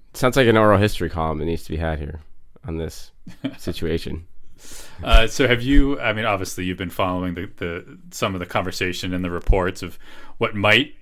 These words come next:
Speaker 2: happen. You know, this is best case scenario, right? Like, I, I, I'm, I, I've, and as I've said in pre-, in previous podcasts, I'm a little bit nervous about getting too excited because it's not gonna take much,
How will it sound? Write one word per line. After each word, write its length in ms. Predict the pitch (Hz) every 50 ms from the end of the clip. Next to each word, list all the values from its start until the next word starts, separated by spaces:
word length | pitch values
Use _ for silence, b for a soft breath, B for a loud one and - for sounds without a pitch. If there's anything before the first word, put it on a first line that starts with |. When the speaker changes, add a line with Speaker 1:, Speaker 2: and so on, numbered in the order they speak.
| -
Speaker 2:
happen. 560 | - - 123 117 123 123 160 156 160 165 - -
You 80 | 143
know, 140 | 120 107 107
this 120 | 107 107 -
is 60 | 104
best 240 | 92 117 117 - -
case 200 | - 101 87 -
scenario, 380 | - 87 82 80 80 80 87
right? 300 | 95 95 92 95 101 -
Like, 240 | - 92 90 87 - B B B B B B
I, 80 | B 117
I, 220 | 113 113 110 117 -
I'm, 160 | 127 120 123 127
I, 80 | 127 113
I've, 320 | 104 113 127 117 113 117
and 140 | 131 123 117
as 280 | - 123 110 107 104 113
I've 100 | 104 -
said 220 | - 113 104 92
in 80 | 95 92
pre-, 200 | - - 123 120
in 100 | 101 87
previous 280 | - 113 98 95 90
podcasts, 460 | - - 98 92 90 - 101 90 -
I'm 80 | - 98
a 60 | 98
little 240 | 104 120 139 143 147
bit 120 | 131 127
nervous 520 | 117 104 101 101 95 98 98 95 - - - B B B B B
about 220 | B - 110 101 92
getting 240 | 113 104 101 92 92
too 240 | - - 131 107
excited 500 | 92 87 90 - - 85 78 78 78 82
because 220 | 85 95 - 107 98
it's 140 | 92 - 117
not 180 | 113 107 -
gonna 140 | - 113 107
take 260 | 95 - 107 98 -
much, 340 | 92 90 87 90 - - -